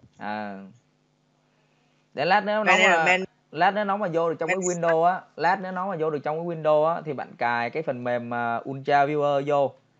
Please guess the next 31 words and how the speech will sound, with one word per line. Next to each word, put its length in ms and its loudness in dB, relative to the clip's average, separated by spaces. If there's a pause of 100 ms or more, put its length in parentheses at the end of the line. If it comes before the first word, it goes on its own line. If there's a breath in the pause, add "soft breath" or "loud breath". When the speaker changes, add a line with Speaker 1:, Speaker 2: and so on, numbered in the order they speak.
(440)
Speaker 1:
Rồi 100 -6
mình 180 -8
sẽ 200 0 (440)
remote 380 -2
vô 160 2
mình 120 -6
làm, 280 0
mà 80 -6
mình 360 -8
nói 260 -2
từng 140 -8
bước 180 -2
cho 80 -4
bạn, 240 -6
à, 140 -8
nhớ 340 0
luôn 180 -2 (180)
nha. 200 -2 (1400)
Speaker 2:
Ultra 280 2
Viewer 460 2
là, 140 6
là 140 6
phần 140 2
mềm 180 0
gì 80 -2
anh? 120 2 (260)
Speaker 1:
Ultra 340 4
Viewer, 640 4
Ultra 260 -6
Viewer. 360 -2 (1080)
Speaker 2:
À, 220 6